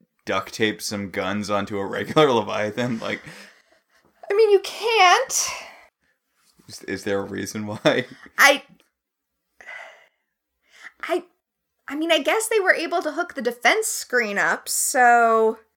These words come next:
Speaker 2: I guess since they were able to take the Peacekeeper tech and kinda cobble the defense screen onto Moya, now that you mention it, I guess there's no reason they shouldn't be able to figure out a way to install guns.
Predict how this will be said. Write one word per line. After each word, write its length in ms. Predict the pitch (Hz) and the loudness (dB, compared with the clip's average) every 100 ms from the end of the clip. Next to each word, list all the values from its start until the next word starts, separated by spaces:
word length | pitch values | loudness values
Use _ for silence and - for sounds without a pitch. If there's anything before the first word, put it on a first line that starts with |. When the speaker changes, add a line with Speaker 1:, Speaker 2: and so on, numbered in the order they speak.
| _ _ _ _ _ _ _ - | _ _ _ _ _ _ _ -12
Speaker 2:
I 60 | 226 | -4
guess 520 | 277 330 - - - _ _ | -2 -2 -4 -6 -12 _ _
since 320 | - - 277 | -14 -10 -4
they 120 | 277 262 | 2 2
were 120 | 254 | 2
able 340 | 269 294 320 | -2 -4 -6
to 200 | 311 311 | -6 -10
take 320 | - 311 262 | -8 -6 -6
the 80 | 262 | -6
Peacekeeper 720 | - - 277 - 302 240 240 - | -10 -8 -8 -8 -8 -6 -6 -8
tech 500 | - 262 247 - _ _ _ _ _ - | -4 0 0 -2 _ _ _ _ _ -4
and 460 | 220 226 220 208 | 0 0 -2 -6
kinda 260 | - 269 240 | -8 -6 -6
cobble 460 | - - 247 247 247 | -6 0 2 2 0
the 220 | 220 226 _ _ _ _ _ _ | -2 -4 _ _ _ _ _ _
defense 580 | 214 214 - 247 302 415 | -8 -8 -4 2 2 2
screen 380 | - - 302 254 | -6 -4 -4 0
onto 320 | 214 208 - | 0 -2 -8
Moya, 340 | 214 190 208 269 | -8 -2 -2 0
now 180 | 254 277 | 0 -2
that 160 | 330 | -4
you 100 | 262 | -8
mention 600 | 226 214 247 508 - 320 | -6 -2 -2 -2 -6 -4
it, 100 | 247 | 0
I 80 | 233 | 0
guess 240 | 240 539 | 0 -4
there's 320 | - 587 523 262 | 0 0 0 0
no 180 | 262 539 | 2 2
reason 440 | 277 226 214 208 - _ _ _ | 0 0 -2 -4 -10 _ _ _
they 180 | 214 262 | -4 -2
shouldn't 320 | 262 285 269 | -2 -6 -4
be 140 | 269 240 | 0 0
able 200 | 240 233 | 0 -2
to 160 | - 220 | -6 -10
figure 320 | 240 226 240 | -8 0 2
out 120 | 208 | 2
a 40 | 214 | 0
way 300 | 196 214 233 | 0 -2 -2
to 200 | - 214 | -6 -8
install 1300 | 202 196 - - - - 196 196 214 202 175 175 _ | -8 -8 -8 -10 -12 -8 0 4 6 6 2 -4 _
guns. 960 | - 185 269 214 101 71 - - - | -8 -2 -2 -2 -8 -14 -16 -14 -16